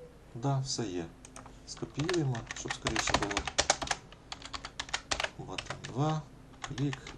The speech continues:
і тут Animal два. Все. Image один, Image два. Бачите, все, завдання виконано. І після цього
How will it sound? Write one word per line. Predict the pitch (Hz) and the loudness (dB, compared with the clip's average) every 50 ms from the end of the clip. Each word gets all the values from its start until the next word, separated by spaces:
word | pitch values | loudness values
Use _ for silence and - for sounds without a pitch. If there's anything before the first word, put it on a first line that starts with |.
| - | -8
і | 131 | -8
тут | 113 - - 151 - - - - - - - | -4 -2 -2 -2 -2 -6 -12 -16 -10 -8 0
Animal | - - - - - - | 2 2 2 2 0 0
два. | - - - - - - - - - - - - - - - - - - - - - - - - - - - - - - | 0 0 0 0 -2 -4 -8 -14 -16 -16 -16 -14 -14 -14 -14 -10 -4 0 0 0 0 -2 -10 -12 -12 -12 -12 -14 -14 -8
Все. | - - - - 92 82 80 78 - - - - - - - 139 - - - - - | -6 -4 -2 0 0 -2 -2 -4 -8 -14 -18 -18 -20 -16 -12 -12 -10 -10 -10 -4 0
Image | 110 107 95 95 92 - - - | 0 0 0 -2 -4 -2 -2 -2
один, | 107 107 117 131 139 139 131 135 - - - - - | 0 2 6 6 8 8 6 4 2 -6 -12 -8 -6
Image | 104 104 101 101 90 80 - - | -6 -6 -4 -4 -6 -6 -6 -8
два. | - - - - - - | -6 -6 -6 -6 -6 -8
Бачите, | 101 - - - - - - - - - - - - | -6 -6 -8 -10 -10 -12 -10 -10 -10 -10 -10 -12 -10
все, | - - - 139 127 - - - | -6 0 4 4 4 4 0 -6
завдання | - 98 104 101 - - 139 147 147 143 135 131 123 - - - - - - - - - - - - - - - - - - - | -4 -4 -4 -2 2 4 4 6 6 6 6 4 4 0 -6 -14 -16 -12 -12 -12 -12 -12 -16 -18 -18 -20 -20 -20 -18 -18 -14 -2
виконано. | 95 98 101 85 - - 82 80 80 - - - - - - - - - - - - - - - - | 2 2 2 2 0 -6 -6 -6 -8 -6 -6 -10 -10 -10 -14 -18 -18 -18 -18 -18 -18 -18 -16 -10 -4
І | - 185 156 | 2 2 2
після | 131 - - - - - 110 | 4 4 2 2 4 2 2
цього | - - 175 170 147 135 131 131 | 4 6 6 6 6 4 2 0